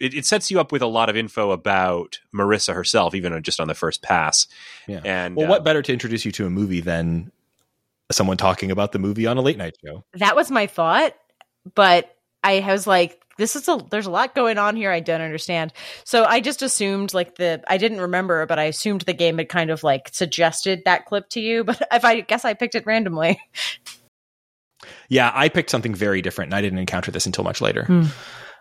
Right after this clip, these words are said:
Speaker 2: Um, so maybe now we should talk about Minsky, which,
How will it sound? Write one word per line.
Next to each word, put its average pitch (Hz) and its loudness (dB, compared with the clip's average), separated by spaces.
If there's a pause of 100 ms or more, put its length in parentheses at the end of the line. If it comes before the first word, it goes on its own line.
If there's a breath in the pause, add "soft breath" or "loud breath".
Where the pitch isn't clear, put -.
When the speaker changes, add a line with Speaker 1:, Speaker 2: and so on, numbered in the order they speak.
(180 loud breath)
Speaker 2:
Um, 107 4 (640)
so 151 2
maybe 202 2
now 143 0
we 139 2
should 131 -4
talk 123 -2
about 113 -2
Minsky, - -4
which, 101 0